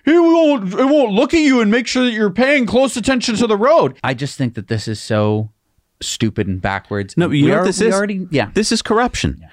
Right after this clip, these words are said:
Speaker 2: We've already reported on what Consumer Reports really is. You can go check out that Patreon bonus story where we did the research to show you that it's funded by G M and Ford, basically.
Speaker 1: Right.
Speaker 2: So we all know why they're doing this. It's now blatantly apparent why you're doing this.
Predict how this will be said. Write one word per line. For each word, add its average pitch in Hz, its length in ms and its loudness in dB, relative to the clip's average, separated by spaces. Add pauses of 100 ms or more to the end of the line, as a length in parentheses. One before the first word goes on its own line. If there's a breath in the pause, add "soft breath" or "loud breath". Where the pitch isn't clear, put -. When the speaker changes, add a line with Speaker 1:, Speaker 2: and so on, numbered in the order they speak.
(140)
Speaker 2:
We've 165 220 2
already 202 360 0
reported 185 520 2
on 127 220 0
what 139 220 -2
Consumer 135 360 0
Reports 120 440 -2
really 101 340 2
is. 98 320 2
You 131 80 2
can 113 80 2
go 113 100 2
check 110 240 -4
out 113 160 -2
that 98 160 -2
Patreon 104 380 0
bonus 101 260 0
story 123 280 0
where 120 160 2
we 113 100 2
did 139 160 -2
the 156 80 0
research 139 440 0
to 127 80 0
show 151 220 -2
you 156 180 4
that 147 160 0
it's 175 200 -2
funded 180 600 2 (300 soft breath)
by 180 140 0
G 175 220 0
M 202 120 0
and 214 100 2
Ford, 220 340 2
basically. 85 480 -2
Speaker 1:
Right. 80 120 -16 (340 loud breath)
Speaker 2:
So 156 300 0
we 147 180 2
all 196 180 2
know 202 200 4
why 156 200 2
they're 90 140 0
doing 80 280 0
this. 71 240 -4
It's 135 180 -2
now 190 280 2
blatantly 180 600 2
apparent - 560 -2
why 90 180 0
you're 82 160 0
doing 78 280 0
this. 104 260 0